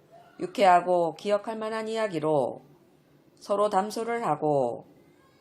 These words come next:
한 곁에 앉았다. 한 곁에 앉은 빠세나디 꼬살라 왕은 세종께 이렇게 여쭈었다. "고따마 존자께서도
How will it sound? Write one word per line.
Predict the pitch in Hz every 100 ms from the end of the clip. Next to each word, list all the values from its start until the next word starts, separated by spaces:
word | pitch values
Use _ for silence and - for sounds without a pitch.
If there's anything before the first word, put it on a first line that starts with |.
| _
한 | 220 233
곁에 | 233 233 247
앉았다. | 214 147 139 - 143 127 120 113 - - _ _ _ - - _ - - - _ - _ _ _ -
한 | 202 208
곁에 | 202 202 196
앉은 | 180 180 196 170 127 - _ _ _ _ _ _ _
빠세나디 | - 233 247 240 233 240
꼬살라 | 254 254 254 247
왕은 | 165 143 151 139 120 - _ _ _ _ _ _ _ _ _ -
세종께 | 208 196 175 180 175 147 120 - _ _ _ _
이렇게 | 190 214 226 254
여쭈었다. | 247 247 226 147 - 143 131 120 139 - _ _ _ _ _ _ _ _ _ _ _ - _ - - -
"고따마 | 180 190 190
존자께서도 | 190 196 202 208 160 151 143 160 143 120 113